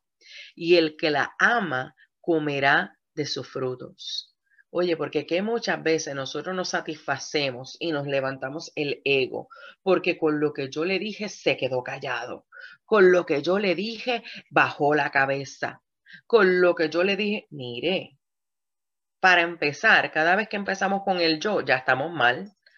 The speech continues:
no nos vamos a comunicar efectivamente. ¿Qué usted me quiere decir con eso, pastora? Sencillo, que claro que usted va a necesitar explicar algo que usted sienta, que usted está viendo, una decisión que tenemos que tomar,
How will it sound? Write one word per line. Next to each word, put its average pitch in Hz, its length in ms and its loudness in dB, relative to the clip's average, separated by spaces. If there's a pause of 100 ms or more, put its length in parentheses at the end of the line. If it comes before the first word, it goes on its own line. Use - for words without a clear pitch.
(160)
no 165 200 2
nos 190 140 2
vamos 160 260 0
a 185 80 0
comunicar 160 480 -4
efectivamente. 147 960 -6 (300)
¿Qué 185 80 0
usted 190 220 -2
me 233 100 -2
quiere 226 180 0
decir 226 180 -6
con 202 200 -4
eso, 185 200 -4
pastora? 135 480 -4 (300)
Sencillo, 151 800 -2 (680)
que 196 140 2
claro 196 380 6
que 202 80 -4
usted 180 420 2 (200)
va 156 240 6
a 180 40 6
necesitar 170 720 0
explicar 160 760 2 (240)
algo 160 580 2 (180)
que 160 500 4 (200)
usted 135 320 -4
sienta, 208 920 0
que 156 80 -2
usted 147 180 -4
está 120 260 2
viendo, 190 680 0
una 143 200 0
decisión 139 360 -4
que 131 100 -6
tenemos 123 300 -4
que 113 140 -8
tomar, 180 680 2